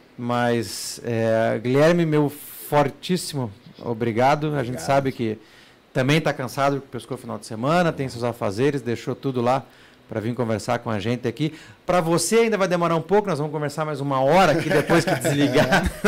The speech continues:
Speaker 1: essas, essas câmeras, mas meu forte, é, é, abraço, muitíssimo obrigado, tá certo? E sucesso pra você aí,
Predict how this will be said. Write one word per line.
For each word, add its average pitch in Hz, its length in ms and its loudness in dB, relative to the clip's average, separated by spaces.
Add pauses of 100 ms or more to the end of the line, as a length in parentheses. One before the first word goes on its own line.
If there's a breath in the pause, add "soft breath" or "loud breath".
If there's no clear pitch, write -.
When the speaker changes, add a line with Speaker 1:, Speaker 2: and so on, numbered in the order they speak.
(140)
Speaker 1:
essas, 185 380 2 (360)
essas 143 320 0
câmeras, 196 380 2
mas 170 200 -4
meu 160 220 -4 (480)
forte, 170 560 -2 (220)
é, 117 480 -2
é, 113 80 0
abraço, 127 480 0
muitíssimo 123 480 -6
obrigado, 113 480 0 (720 loud breath)
tá - 100 -8
certo? 127 440 0
E 123 80 0
sucesso 131 500 0
pra 120 100 0
você 113 380 0
aí, 123 320 2